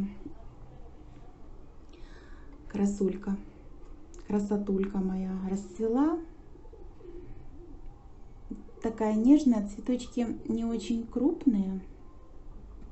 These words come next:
Вот такие вот, палец мой. Вот мой палец и такой цветок. Вот такая хорошенькая. А эти каемочки просто,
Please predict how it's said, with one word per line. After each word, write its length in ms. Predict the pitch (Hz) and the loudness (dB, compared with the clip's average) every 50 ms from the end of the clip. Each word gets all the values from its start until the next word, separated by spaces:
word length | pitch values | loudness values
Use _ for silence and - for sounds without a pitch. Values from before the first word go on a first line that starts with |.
| - - - - - - - - - - - - - | -14 -14 -14 -16 -16 -16 -16 -16 -14 -14 -12 -8 -6
Вот 120 | 320 320 | -6 -6
такие 340 | - - - - - - 202 190 | -6 -8 -12 -12 -14 -14 -14 -14
вот, 240 | - - - - - - - | -14 -14 -14 -14 -14 -12 -10
палец 420 | 208 208 220 - - - - - | -10 -10 -10 -12 -14 -14 -14 -10
мой. 200 | - 190 180 180 185 - - - - - - - - - | -8 -8 -8 -8 -10 -12 -12 -14 -14 -14 -14 -10 -4 0
Вот 240 | 190 196 - - | 0 0 0 2
мой 100 | 196 196 | 0 0
палец 520 | 196 - 240 233 233 214 196 202 - - - - - | 0 0 -2 -2 -2 -2 -2 -4 -4 -8 -10 -10 -8
и 60 | 190 185 202 - - | -8 -8 -8 -8 -10
такой 220 | - - - 226 196 - | -10 -10 -10 -10 -10 -10
цветок. 340 | - - 214 202 - 214 202 202 - - - - - - - - - - - | -10 -10 -10 -10 -10 -10 -10 -10 -10 -12 -12 -12 -10 -12 -12 -12 -8 0 6
Вот 180 | 302 269 - - | 6 6 6 4
такая 420 | 294 311 - - 349 349 320 285 - - | -6 -8 -8 -6 -4 -2 -2 -2 -2 -2
хорошенькая. 840 | 277 262 247 220 220 - - 262 247 247 247 - - - 247 247 247 - - - - - - - - - - - - - - - - - - - - | -4 -2 -2 -2 -4 -4 -4 -2 0 0 0 0 -2 -4 -6 -6 -6 -8 -10 -12 -12 -12 -10 -10 -10 -10 -10 -10 -10 -10 -10 -10 -10 -12 -12 -10 -6
А 100 | 220 220 | -4 -2
эти 440 | 214 220 214 214 - 226 220 220 214 214 - - - - - - - | 0 0 -2 -2 -2 -2 -2 -2 -2 -4 -6 -10 -12 -12 -14 -10 -2
каемочки 880 | - 220 214 214 226 262 277 262 240 220 202 - - - - - - - - - - - - - - - - - - - - - | 0 2 2 4 4 4 4 4 2 0 -4 -6 -8 -10 -10 -10 -10 -10 -10 -12 -14 -14 -14 -14 -14 -12 -12 -12 -14 -14 -12 -8
просто, 600 | - - 277 277 - - - - 226 220 220 220 | -4 -2 -2 -2 -2 -6 -10 -6 -4 -4 -4 -4